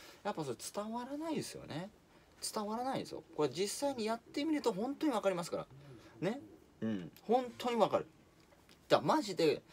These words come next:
そのコントローラーマジでダメなんですよ。で、チョコさんも、「これ、これクレーム入んじゃないですかね」、みたいに言ってたんですけど、いや、まさにその通りで、まあ、クレーム入ってんじゃないかなっていうぐらい、あのー、すげえコントローラーが鈍いんですよ。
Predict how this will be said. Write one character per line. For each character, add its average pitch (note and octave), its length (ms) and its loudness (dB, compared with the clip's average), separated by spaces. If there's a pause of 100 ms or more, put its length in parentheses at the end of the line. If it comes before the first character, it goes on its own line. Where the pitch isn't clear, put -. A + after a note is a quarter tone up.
(120)
そ - 80 -6
の B2 60 -4
コ F3 140 -2
ン F3+ 80 -2
ト F3 160 0
ロ E3+ 80 2
ー D#3+ 80 4
ラ G2+ 180 4
ー - 20 0
マ A2 240 2
ジ D3 140 -4
で G2+ 80 -4
ダ F#2+ 160 -2
メ F#2 100 -6
な D2+ 80 -8
ん C2+ 40 -14
で - 40 -16
す - 60 -16
よ。 - 100 -14 (500)
で、 F#3+ 280 4
チ F#3+ 100 2
ョ G3 40 8
コ F#3 100 2
さ B2+ 80 2
ん G#2 120 0
も、 G#2+ 220 0
「こ - 80 0
れ、 A#3 80 0
こ G3 60 -4 (100)
れ A2+ 100 -6
ク - 140 -4
レ E4 120 -2
ー - 20 -4
ム E4+ 120 -4
入 D#4 200 -4
ん C#4+ 40 -6
じ D3+ 60 -2
ゃ A#2+ 40 -2
な F#2+ 80 -2
い - 20 -6
で E2 80 -8
す - 60 -14
か F2+ 60 -8
ね」、 F#2 140 -6
み E2 80 -8
た C2+ 80 -10
い - 40 -8
に C#2+ 60 -10
言 D#2+ 60 -10
っ - 40 -20
て - 80 -14
た D#2+ 80 -8
ん - 20 -14
で C#2+ 60 -16
す - 40 -20
け C#2+ 60 -20
ど、 D2 260 -10
い - 20 -10
や、 F2 60 -8
ま G#2+ 140 -2
さ F#2+ 120 -6
に D#2+ 80 -8
そ F2+ 120 -12
の E2 100 -10
通 D#2+ 160 -6
り C#2 60 -10
で、 D2 200 -8 (360)
ま - 60 -8
あ、 - 60 -8
ク F#3 120 0
レ A3+ 80 4
ー - 20 0
ム G#3 80 -4
入 B3 120 -4
っ C#4+ 40 -16
て G#3+ 100 -2
ん F3+ 40 0
じ A2 60 2
ゃ G2 60 2
な G2 60 -2
い F2+ 60 -4
か - 100 -2
な G#2 120 0
っ G2+ 40 -6
て A#2+ 140 -6
い A2 40 -2
う G2 160 -6
ぐ G#2 140 2
ら A#2 140 4
い、 D#2+ 220 -8 (540)
あ - 40 -20
の - 160 -14
ー、 - 0 - (520)
す - 160 -6
げ C#3+ 80 0
え - 40 0
コ G#2 100 -4
ン F#2 40 -4
ト G#2+ 100 -6
ロ G2 100 -2
ー F2 40 -4
ラ D#2+ 80 -2
ー C2+ 40 -4
が C#2+ 80 -6
鈍 G#2+ 280 -2
い A2+ 40 0
ん F2+ 40 -6
で - 20 -12
す - 80 -12
よ。 - 80 -12